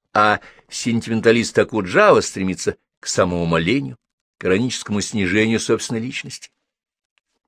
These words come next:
Но все эти акуджавовские, московские муравьи и кузнечики не должны нас обманывать.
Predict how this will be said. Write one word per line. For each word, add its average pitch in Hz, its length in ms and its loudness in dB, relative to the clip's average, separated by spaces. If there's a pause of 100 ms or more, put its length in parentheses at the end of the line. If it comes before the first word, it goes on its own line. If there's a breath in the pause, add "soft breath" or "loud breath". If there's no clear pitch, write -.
(240)
Но - 140 -2
все 233 280 0
эти 190 160 0
акуджавовские, 147 1000 2 (680)
московские 107 800 2
муравьи 90 540 2
и 107 40 -2
кузнечики 113 840 -2 (300 soft breath)
не 104 160 0
должны 104 420 2
нас 101 220 0
обманывать. 90 540 -4